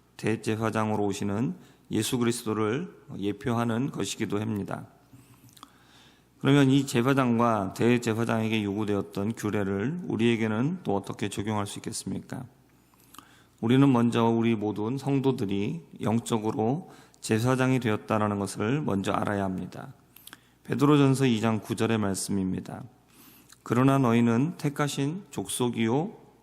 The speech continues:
왕 같은 제사장들이요 거룩한 나라요 그의 소유가 된 백성이니 이는 너희를 어두운 데서 불러내어 그의 기이한 빛에 들어가게 하신 이의 아름다운 덕을 선포하게 하려 하심이다"라고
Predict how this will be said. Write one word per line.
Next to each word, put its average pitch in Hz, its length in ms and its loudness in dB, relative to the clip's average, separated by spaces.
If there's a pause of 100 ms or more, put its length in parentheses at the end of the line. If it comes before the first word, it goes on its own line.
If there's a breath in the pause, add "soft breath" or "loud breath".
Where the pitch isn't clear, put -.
왕 107 280 0
같은 139 540 -2 (180)
제사장들이요 101 1040 -2 (480 loud breath)
거룩한 113 640 0
나라요 104 560 -2 (560 loud breath)
그의 123 380 2
소유가 143 520 4
된 117 280 2
백성이니 98 880 -2 (540 loud breath)
이는 139 300 4
너희를 135 300 6
어두운 135 320 6
데서 127 240 4
불러내어 117 840 2 (120)
그의 104 260 0
기이한 123 500 4
빛에 120 520 -2
들어가게 120 420 2
하신 113 300 0
이의 101 380 -2 (420 loud breath)
아름다운 120 600 2
덕을 117 300 2
선포하게 135 680 0
하려 110 320 0
하심이다"라고 104 1300 -2